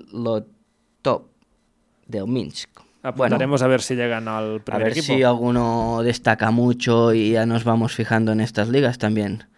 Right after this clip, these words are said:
Speaker 2: Sí, ¿quieres, quieres hablar un poco de, de fichajes antes de, de terminar
Speaker 1: Sí.
Speaker 2: o qué?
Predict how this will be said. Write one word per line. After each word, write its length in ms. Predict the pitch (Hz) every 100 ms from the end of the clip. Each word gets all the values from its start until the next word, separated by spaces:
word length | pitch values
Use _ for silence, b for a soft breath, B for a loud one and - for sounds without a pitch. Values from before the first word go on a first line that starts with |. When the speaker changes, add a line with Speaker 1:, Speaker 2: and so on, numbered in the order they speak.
| _
Speaker 2:
Sí, 300 | - - 147 123
¿quieres, 500 | 147 170 - - -
quieres 240 | 160 170
hablar 200 | 196 185 165
un 100 | 135
poco 280 | 165 165
de, 380 | 151 151 147 139
de 180 | 127 135
fichajes 600 | - 127 196 - 127 -
antes 340 | 131 123 123
de, 600 | 120 123 117 113 110 113 113
de 100 | 123
terminar 420 | 131 127 180 165
Speaker 1:
Sí. 60 | 117
Speaker 2:
o 40 |
qué? 140 | 113